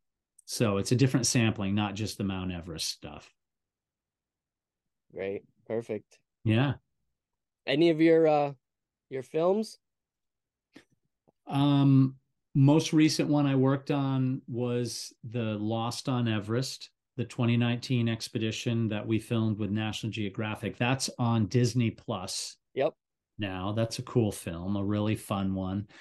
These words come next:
Speaker 1: And coincidentally, the first film in nineteen ninety-nine on Everest is also called Lost on Everest.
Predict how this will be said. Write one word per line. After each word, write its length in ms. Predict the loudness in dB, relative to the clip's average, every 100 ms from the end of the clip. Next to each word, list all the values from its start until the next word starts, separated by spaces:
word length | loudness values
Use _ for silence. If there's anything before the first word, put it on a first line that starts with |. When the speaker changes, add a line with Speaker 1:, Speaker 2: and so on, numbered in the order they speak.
| -10
Speaker 1:
And 460 | 2 6 8 8 4 0 _ _ 2
coincidentally, 1040 | 6 6 4 2 4 4 4 0 -4 -8 _ _ _ -6
the 120 | -4
first 460 | -2 2 4 4 0
film 400 | 0 2 2 0
in 100 | 0
nineteen 400 | -2 -2 -2 -2
ninety-nine 840 | -2 -2 -2 -2 0 0 -2 -6 -10 -10
on 180 | -6 -6
Everest 400 | -4 -4 -6 -2
is 160 | -2 0
also 520 | 0 2 2 2 -2
called 340 | -2 -4 -4
Lost 400 | -4 -4 -6 -6
on 180 | -4 0
Everest. 520 | 0 -2 -4 -4 -10